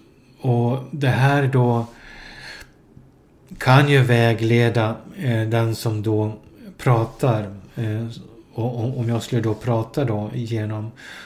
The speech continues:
så, så, så skulle jag kunna, då kunna, eh,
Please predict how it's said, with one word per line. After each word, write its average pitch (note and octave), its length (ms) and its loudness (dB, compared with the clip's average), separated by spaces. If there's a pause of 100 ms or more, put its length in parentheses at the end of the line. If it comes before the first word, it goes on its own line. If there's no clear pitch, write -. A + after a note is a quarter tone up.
så, D3 280 -6
så, A#2 480 0 (180)
så B2+ 200 -2
skulle B2 280 0
jag A2+ 160 -4
kunna, A2+ 420 -2 (160)
då C#3+ 420 -2
kunna, A2+ 440 -2 (800)
eh, A#2 260 -8